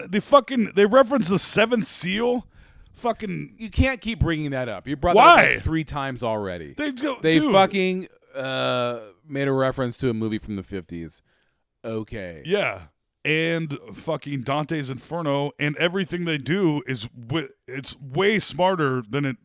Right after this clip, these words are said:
Speaker 1: appears on the surface, in my opinion.
Speaker 2: And again, I have said the structure of the movie, the story,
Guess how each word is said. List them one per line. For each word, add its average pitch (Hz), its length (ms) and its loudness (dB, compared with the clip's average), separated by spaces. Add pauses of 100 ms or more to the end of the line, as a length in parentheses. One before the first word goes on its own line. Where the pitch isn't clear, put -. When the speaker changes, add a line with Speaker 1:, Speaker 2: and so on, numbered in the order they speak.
(140)
Speaker 1:
appears 135 580 -4
on 135 140 -2
the 123 80 -4
surface, 135 480 -6
in 107 100 -6
my 101 160 -4
opinion. 90 480 -10
Speaker 2:
And 135 120 -8
again, 135 500 -2 (180)
I 135 360 0
have 139 180 0
said 135 380 2
the 117 100 -6
structure 156 640 0
of 151 60 2
the 151 60 -2
movie, 135 300 0
the 117 140 -4
story, 107 720 -4